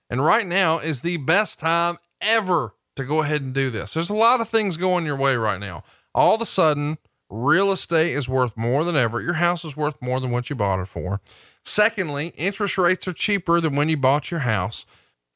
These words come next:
Interest rates on credit cards in America are hovering around nineteen percent.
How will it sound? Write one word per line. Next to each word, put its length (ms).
Interest 440
rates 420
on 260
credit 340
cards 460
in 80
America 480
are 200
hovering 400
around 340
nineteen 680
percent. 680